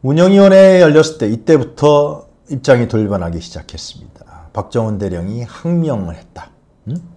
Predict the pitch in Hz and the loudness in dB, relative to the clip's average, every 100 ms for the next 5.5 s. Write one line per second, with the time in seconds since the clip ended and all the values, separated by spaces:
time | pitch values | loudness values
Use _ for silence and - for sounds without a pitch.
0 | _ _ _ _ _ _ _ _ - - | _ _ _ _ _ _ _ _ -20 -20
1 | - 95 120 107 101 117 - - - - | -18 -12 -10 -8 -8 -8 -8 -16 -18 -20
2 | _ _ _ _ _ _ _ _ _ _ | _ _ _ _ _ _ _ _ _ _
3 | _ 107 135 135 156 147 170 202 - - | _ 0 2 2 -2 -4 -4 -6 -6 -8
4 | - 107 - _ _ _ _ _ _ _ | -14 -16 -20 _ _ _ _ _ _ _
5 | 135 156 175 190 | -4 0 2 4